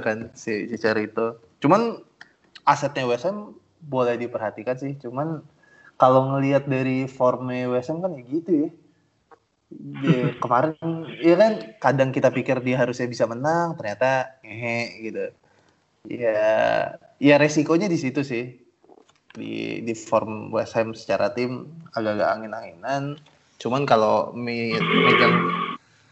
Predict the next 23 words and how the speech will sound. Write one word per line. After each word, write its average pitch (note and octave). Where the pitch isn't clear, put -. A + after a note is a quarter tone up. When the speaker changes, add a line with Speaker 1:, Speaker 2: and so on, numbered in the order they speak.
Speaker 1:
megang B2+
pemain B2
tengah A#2+
ke A#2+
depan C3
kan D#3
nggak A2+
usah A2+
mikirin G#2+
clean G#2
sheet B2
gitu G2+
ya. A#2+
Hajar G#2+
aja G2+
Speaker 2:
Iya. G2+
Speaker 1:
sih. B2+
Menarik, C#3+
menarik. B2+
Speaker 2:
Betul. A2
Ah, D#3
masih C#3
sebenarnya C3+